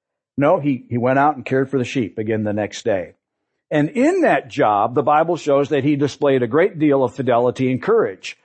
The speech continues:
Uh, we, we understand in, in the text that he killed a lion and a bear when they tried to attack the sheep. So he was faithful in his job.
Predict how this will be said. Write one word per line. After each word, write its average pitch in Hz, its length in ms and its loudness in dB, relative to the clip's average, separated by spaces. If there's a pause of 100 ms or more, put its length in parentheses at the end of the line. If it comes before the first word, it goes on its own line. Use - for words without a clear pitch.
(420)
Uh, 104 180 0
we, 120 200 0
we 123 200 0
understand 123 640 0
in, 113 160 -4
in 123 120 -2
the 110 80 -4
text 139 340 -2
that 123 120 0
he 120 120 -2
killed 180 340 2
a 131 60 2
lion 127 600 2
and 202 280 2
a 175 40 2
bear 107 380 -4
when 113 160 -2
they 110 140 -2
tried 113 340 -2
to 113 80 -2
attack 101 420 -4
the 101 80 -12
sheep. - 360 -4 (640)
So 143 80 -2
he 165 120 2
was 143 180 0
faithful - 600 -6 (400)
in 113 100 -4
his 101 180 -8
job. - 360 -8